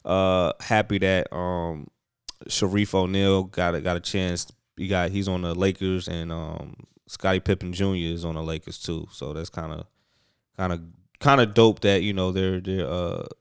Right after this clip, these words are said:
the sons of pro N B A Hall of Famers is, is getting some, some love in the summer league, or, you know, or, and possibly have an opportunity to, uh, actually be in the league. You know what I'm saying? 'Cause they ain't get drafted.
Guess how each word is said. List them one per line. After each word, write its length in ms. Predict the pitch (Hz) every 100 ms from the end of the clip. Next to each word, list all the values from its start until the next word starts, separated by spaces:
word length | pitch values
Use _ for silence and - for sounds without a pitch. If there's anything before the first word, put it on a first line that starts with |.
| _ _ _
the 100 | 92
sons 520 | - 107 104 101 90
of 420 | 92 87 87 98 - _ _ _ -
pro 300 | - 104 90
N 100 | 95
B 380 | 98 98 95 92
A 40 |
Hall 180 | 104 98
of 80 | 92
Famers 560 | 104 101 95 85 90
is, 260 | - - - -
is 160 | 87
getting 240 | 90 87 92
some, 340 | 85 82 85 _ _ _ _ _ -
some 220 | 95 90
love 220 | 95 90
in 80 | 85
the 60 | 82
summer 280 | 92 90
league, 380 | 85 82 82 -
or, 260 | 73 82 -
you 140 | 87
know, 180 | 87 80 -
or, 120 | 87
and 220 | - 90 -
possibly 300 | 90 90 87
have 120 | 76
an 80 | 87
opportunity 640 | 82 85 101 90 82 82
to, 180 | 78 76
uh, 200 | 76 67 - _ -
actually 320 | 92 - 82
be 160 | 85 87
in 80 | 78
the 60 |
league. 360 | 80 85 69 - -
You 60 |
know 80 | 76
what 60 | 76
I'm 40 |
saying? 400 | 76 76 73 90 _ -
'Cause 340 | 71 69 - _ _ _ _ _ _
they 100 | 85
ain't 160 | 82 73
get 140 | 67
drafted. 500 | 71 80 71 -